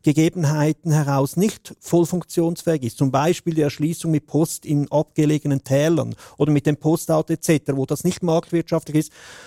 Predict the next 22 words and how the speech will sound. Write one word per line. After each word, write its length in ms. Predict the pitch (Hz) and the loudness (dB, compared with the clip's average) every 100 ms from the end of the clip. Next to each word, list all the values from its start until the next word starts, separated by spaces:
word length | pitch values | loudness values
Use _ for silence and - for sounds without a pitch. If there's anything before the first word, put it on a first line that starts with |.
| - | 0
dort 420 | - 180 - - - | 2 4 0 -12 -6
aber 220 | - 156 | -4 -2
man 220 | 143 135 135 | 0 0 0
das 240 | 131 - | 0 -2
als 160 | - - | -8 -6
Gesellschaft 580 | 123 165 175 151 - | -2 0 0 -2 -2
will, 340 | 151 262 160 101 - | 0 2 2 0 -6
dass 140 | 135 | -8
dieser 260 | - 143 143 | -6 -8 -6
Zugang 340 | - 139 135 | -4 -2 -4
besteht, 440 | 131 123 160 165 190 | -4 -4 -2 -2 -2
dort 340 | 160 165 - | -2 -2 -4
greift 480 | - 143 143 151 - | -4 -2 0 0 -2
der 60 | 139 | -4
Service 420 | - 135 139 123 | 0 0 0 -4
Public 540 | - 127 - 139 - - | -4 -4 -2 -6 -8 -4
ein. 380 | 110 110 107 - | -2 -2 -4 -8
Also 200 | - 147 | -2 0
eine 120 | 139 | 2
Art 240 | 143 151 - | 0 0 -8
eben 260 | 139 135 | -8 -4
Marktversagen, 880 | 127 139 - - - 139 143 - 147 | -2 -2 -4 -10 -2 0 0 -2 -8